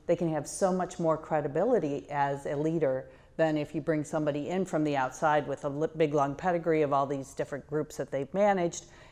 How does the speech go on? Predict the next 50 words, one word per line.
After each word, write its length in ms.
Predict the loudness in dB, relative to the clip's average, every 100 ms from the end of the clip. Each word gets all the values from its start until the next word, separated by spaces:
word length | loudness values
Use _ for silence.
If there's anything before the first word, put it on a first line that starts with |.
| -4
And, 420 | 2 4 2 0 -4
you 100 | -4
know, 140 | -4 -8 -20 -20 -16
f-, 160 | -8 -8 -8 -18
probably 460 | 0 2 4 2 2
half 300 | 2 0 0
the 80 |
time 400 | -6 -2 0 2
we 120 | 0 -2
find 300 | 0 0 0
that 120 | 0
those 200 | 0 -2
p-, 180 | -4 -6
those 320 | -4 2 2 4
people 260 | -2 -2
just 240 | -2 -2 2
don't 160 | 2
even 240 | 2 2 2
work 220 | 0 2
out 160 | 2
in 40 | 2
their 160 | 0
organizations 840 | 0 0 -4 -4 0 0 0 -4 -6 -20 -14
because 340 | -6 0 0 2
they 140 | -2
don't 260 | 2 2 2
have 240 | -2 -6
the 80 | -6
culture 440 | -2 -2 -2 -6
fit. 280 | -10 -10 -10 -12
So 480 | -12 0 2 4 2 -8 -6
it's 180 | -6 -6
so 280 | 0 6 6
much 260 | 6 -2
more 100 | -4
beneficial 600 | 0 -2 -2 -4 -4 -4
to 120 | -4
do 140 | -2 -2
the 120 | -2
development 540 | -2 0 0 -2 -6
with 200 | -8 -4
your 160 | -2 0
own 120 | -2
folks 440 | -4 -4 -4 -8 -20 -20 -8
if 120 | -6
you 80 | -4
can 200 | -6 -6
possibly 460 | -4 -4 -8 -8 -6
do 180 | -6
that. 260 | -6 -8 -12